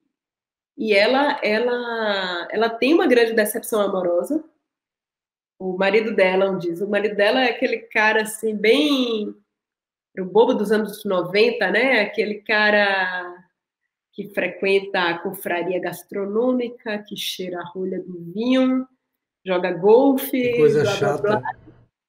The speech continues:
Speaker 1: O quê?
Speaker 2: Que coisa chata, insuportável.
Speaker 1: Coisa chata,
Speaker 2: Se eu,
Speaker 1: ela é
Speaker 2: se eu
Speaker 1: chata.
Speaker 2: fosse
Speaker 1: Isa-
Speaker 2: mulher, eu não ia querer casar com um tipo desse de jeito nenhum.
Speaker 1: Nada, saco. E Isadora, ela,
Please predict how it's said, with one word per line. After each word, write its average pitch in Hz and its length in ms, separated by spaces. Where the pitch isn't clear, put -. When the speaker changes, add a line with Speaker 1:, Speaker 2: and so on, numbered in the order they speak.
Speaker 1:
O 220 40
quê? 233 600
Speaker 2:
Que - 60
coisa 170 360
chata, 147 460
insuportável. - 640
Speaker 1:
Coisa 277 320
chata, - 340
Speaker 2:
Se 285 180
eu, 285 120
Speaker 1:
ela 247 180
é 320 40
Speaker 2:
se - 200
eu 311 60
Speaker 1:
chata. 285 160
Speaker 2:
fosse 262 400
Speaker 1:
Isa- 220 100
Speaker 2:
mulher, 214 280
eu 220 140
não 220 80
ia 226 120
querer 214 200
casar 196 280
com 180 100
um 139 40
tipo 185 260
desse 190 200
de 214 120
jeito 214 540
nenhum. 139 200
Speaker 1:
Nada, 202 680
saco. 294 680
E 330 180
Isadora, 349 680
ela, 320 300